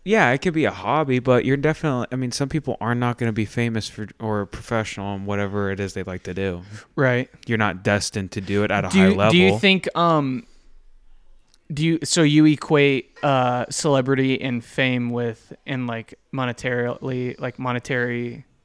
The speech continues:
Speaker 2: success with, like, being made for that thing?
Speaker 1: I think you have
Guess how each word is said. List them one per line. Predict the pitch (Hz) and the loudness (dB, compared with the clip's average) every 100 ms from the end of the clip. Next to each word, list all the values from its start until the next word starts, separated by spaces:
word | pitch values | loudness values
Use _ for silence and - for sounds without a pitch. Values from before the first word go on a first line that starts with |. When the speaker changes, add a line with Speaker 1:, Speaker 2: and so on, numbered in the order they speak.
| _ _ _ | _ _ _
Speaker 2:
success | - 143 - - 120 113 - | -8 -8 -6 -2 -2 -4 -8
with, | 127 - | -8 -8
like, | 117 - _ | -12 -14 _
being | 131 120 117 117 | -8 -6 -8 -6
made | 113 113 | -8 -10
for | - | -12
that | 110 101 | -14 -14
thing? | - 107 90 - _ _ _ _ _ _ _ _ _ _ - - - - - _ | -14 -14 -16 -20 _ _ _ _ _ _ _ _ _ _ -14 -14 -20 -20 -20 _
Speaker 1:
I | 135 | 2
think | 131 127 120 - | 4 4 0 2
you | 113 | 4
have | 113 104 113 | 6 4 0